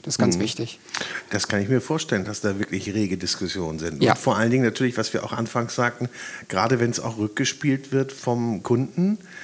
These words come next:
Speaker 2: der dann natürlich sich auch äußert. Ich denke jetzt gerade mal
Speaker 1: Ja.
Speaker 2: an eure Superstammkunden, an eure
Speaker 1: Ja.
Speaker 2: Premium-Kunden, die wahrscheinlich auch aufgerufen sind, dann gebt uns Feedback, sagt uns was. Alle wahrscheinlich, ne?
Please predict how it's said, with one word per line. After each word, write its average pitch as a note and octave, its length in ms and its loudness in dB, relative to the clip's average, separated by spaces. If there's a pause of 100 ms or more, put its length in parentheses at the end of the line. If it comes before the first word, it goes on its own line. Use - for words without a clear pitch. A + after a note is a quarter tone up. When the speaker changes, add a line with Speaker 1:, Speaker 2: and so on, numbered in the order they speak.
(200)
Speaker 2:
der A#2 140 6
dann A2+ 240 4
natürlich A#2+ 380 0
sich A2+ 200 -2
auch G2+ 200 -2
äußert. A#2+ 360 -4
Ich G#2+ 140 -10
denke A2+ 220 -2
jetzt A2 180 -2
gerade G#2+ 220 0
mal A2 60 0
Speaker 1:
Ja. A2 80 4
Speaker 2:
an - 60 -2
eure G2+ 260 0
Superstammkunden, C3+ 920 2
an A2+ 180 -2
eure A2+ 240 4
Speaker 1:
Ja. C3+ 140 8
Speaker 2:
Premium-Kunden, C#3+ 680 4 (320)
die B2+ 100 6
wahrscheinlich A2+ 440 4
auch - 140 -4
aufgerufen C3 560 0
sind, C3+ 200 2
dann B2 180 2 (200)
gebt A2 220 -2
uns G#2 160 -2
Feedback, C3 480 -2
sagt A#2 300 0
uns A2 180 -6
was. C3 260 -2 (220)
Alle A#2 300 6
wahrscheinlich, C3+ 560 2
ne? E3 160 0